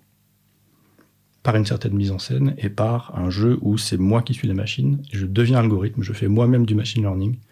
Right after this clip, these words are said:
et je fais du calcul mental sur scène pendant plusieurs heures, devant une machine qui est capable de faire ce calcul mental en une milliseconde, même sur le téléphone,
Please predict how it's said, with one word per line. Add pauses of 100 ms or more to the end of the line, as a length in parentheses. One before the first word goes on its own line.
(320)
et
je
fais
du
calcul
mental
sur
scène
pendant
plusieurs
heures, (1160)
devant
une
machine (580)
qui
est
capable
de
faire
ce
calcul
mental (200)
en (840)
une
milliseconde,
même
sur
le
téléphone,